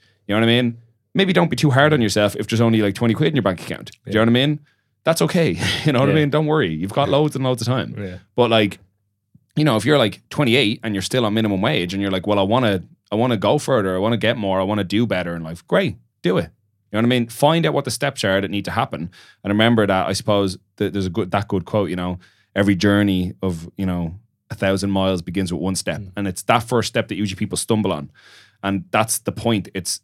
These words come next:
Speaker 1: that's gonna be the most uncomfortable bit. But once you begin and once you get, like you mentioned earlier on, that snowball effect,
Speaker 2: Yeah.
Speaker 1: you know? And I think it's for anything, whether it's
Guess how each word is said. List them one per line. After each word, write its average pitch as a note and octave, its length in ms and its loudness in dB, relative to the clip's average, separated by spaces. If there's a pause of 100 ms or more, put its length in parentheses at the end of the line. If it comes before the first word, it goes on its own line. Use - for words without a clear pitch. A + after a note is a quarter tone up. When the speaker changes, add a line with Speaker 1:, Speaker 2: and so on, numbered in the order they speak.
Speaker 1:
that's G#2+ 360 0
gonna A2+ 180 0
be G#2+ 80 0
the G2+ 80 0
most G2 240 -2
uncomfortable F#2+ 500 -4
bit. G#2+ 200 -2
But G2+ 160 -4
once G2+ 240 -4
you G#2+ 60 0
begin F#2+ 440 0
and B2 80 2
once G2+ 160 -2
you G2 80 -6
get, F2+ 160 -6
like A2+ 180 -4
you A#2 60 2
mentioned A2 320 0
earlier G2+ 160 0
on, A2+ 120 0
that E2+ 160 -8
snowball G#2 440 0
effect, - 360 -8
Speaker 2:
Yeah. - 60 -20 (300)
Speaker 1:
you G2+ 80 -2
know? G#2+ 220 0 (240)
And G#2 100 0
I G2+ 40 2
think B2+ 200 -4
it's B2 100 -2
for A#2 120 -2
anything, A#2 360 -2
whether F#2+ 240 -2
it's F2+ 340 -6